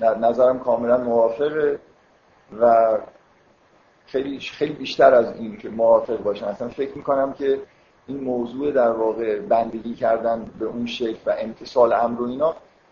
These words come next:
اصلاً یه چیز کاملاً موهومیه. یعنی خیلی، خیلی اون استدلالا گول زننده است و غلطن.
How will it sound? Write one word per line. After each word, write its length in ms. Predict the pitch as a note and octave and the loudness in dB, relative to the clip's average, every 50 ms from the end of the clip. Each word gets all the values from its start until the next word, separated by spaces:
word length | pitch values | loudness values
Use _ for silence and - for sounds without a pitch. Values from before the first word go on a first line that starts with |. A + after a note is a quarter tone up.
| _ _ _ _ | _ _ _ _
اصلاً 180 | C3+ - D3+ D#3+ | -10 -10 -8 -8
یه 140 | E3 D#3+ | -8 -10
چیز 240 | D3+ - - D3+ C#3+ D3+ - | -10 -10 -12 -10 -10 -12 -2
کاملاً 360 | - D3 D3 D3 C#3+ C#3 C#3 | 0 0 2 2 2 2 0
موهومیه. 640 | C3 B2+ B2 A2+ A2 A2 A2+ G#2+ G#2 G2+ F2+ F2 F2 | 0 0 -4 -4 -4 -6 -8 -10 -10 -10 -10 -10 -10
یعنی 300 | F2+ F2+ G2+ G2+ G2+ G2+ - _ _ _ _ _ _ | -10 -10 -10 -10 -12 -14 -16 _ _ _ _ _ _
خیلی، 480 | _ - - D3 D3+ D#3 D#3 D3 D3+ | _ -10 -6 -4 -4 -4 -6 -8 -10
خیلی 520 | - - D3 C#3+ C#3 C#3 C3+ C3+ C3 B2 A#2+ - _ _ _ _ _ _ _ | -8 -6 -6 -6 -6 -6 -6 -8 -8 -10 -12 -18 _ _ _ _ _ _ _
اون 140 | - C3+ - - | -14 -14 -12 -10
استدلالا 840 | - A#2 - - - B2 A#2 A#2+ B2 A#2 A#2 A#2 B2 B2 B2+ B2+ A#2 - - - - _ | -10 -10 -10 -4 -4 -4 -2 2 2 2 4 6 6 6 6 4 2 0 -8 -18 -18 _
گول 200 | B2+ B2+ B2+ A#2+ | -10 -10 -10 -6
زننده 460 | A#2 B2 A#2+ A#2 A#2 A#2 A#2+ A#2+ B2+ | 0 2 2 2 2 0 0 2 2
است 240 | C3+ C#3 C3+ - - | 2 2 2 0 -2
و 60 | B2 | -4
غلطن. 540 | A#2+ - B2 A#2+ B2 B2 A#2+ - A#2 F#2 E2+ | 0 4 4 6 8 6 6 6 2 -6 -8